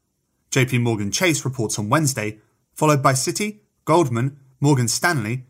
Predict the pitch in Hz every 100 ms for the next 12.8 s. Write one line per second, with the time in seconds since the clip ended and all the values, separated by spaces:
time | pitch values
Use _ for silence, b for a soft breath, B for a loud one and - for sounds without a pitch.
0 | _ 113 113 113 107 - 170 127 107 127
1 | - 101 143 151 131 98 80 - _ _
2 | _ _ _ _ _ _ _ _ _ _
3 | _ _ _ _ _ _ _ - 240 240
4 | 185 170 b b b 190 226 - 247 254
5 | 202 175 151 135 131 117 185 160 123 107
6 | - 175 127 85 73 _ _ 165 135 247
7 | 175 98 - 214 220 143 - 160 131 120
8 | - 131 95 202 165 113 85 - _ -
9 | - 175 120 131 160 143 92 - - _
10 | _ _ _ _ _ - 156 220 202 -
11 | 208 185 - 123 113 - 170 135 135 131
12 | 175 139 101 - 95 - - -